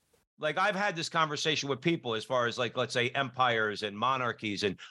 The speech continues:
what makes what we have now inherently, inherently better, using a word, better than, let's say, a monarchy. Why is,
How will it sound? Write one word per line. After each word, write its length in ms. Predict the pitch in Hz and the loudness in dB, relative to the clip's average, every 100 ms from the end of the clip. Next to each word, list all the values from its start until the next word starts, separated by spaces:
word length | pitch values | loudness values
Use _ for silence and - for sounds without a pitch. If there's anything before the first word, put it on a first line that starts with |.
| - | -12
what 240 | 160 208 - | -2 -2 0
makes 400 | 202 185 - 151 | -2 -2 -4 -2
what 240 | 175 180 | 0 0
we 100 | 180 | -2
have 240 | 156 156 143 | 0 0 0
now 360 | 156 151 135 139 | 0 2 0 0
inherently, 880 | 156 131 196 196 170 104 92 104 123 _ _ - | -4 -2 -2 0 -2 -4 -8 -8 -10 _ _ -6
inherently 760 | 139 131 180 160 131 127 123 123 _ - | -6 -2 -2 -2 -2 -4 -6 -8 _ -20
better, 720 | 107 175 208 160 110 98 110 _ _ | -6 -2 0 2 0 -2 -8 _ _
using 280 | 127 113 110 | 0 0 -2
a 60 | |
word, 440 | 107 113 98 101 104 - | 0 2 2 0 -4 -4
better 440 | 160 123 107 104 _ _ - | -2 0 0 -2 _ _ -6
than, 160 | 147 | -2
let's 220 | 147 143 - | -2 -2 0
say, 320 | 131 113 - _ _ | 0 0 -4 _ _
a 80 | 131 | -6
monarchy. 480 | 131 135 127 120 113 | 0 2 2 0 -4
Why 300 | 120 156 175 | -2 0 0
is, 300 | 180 165 | 0 -4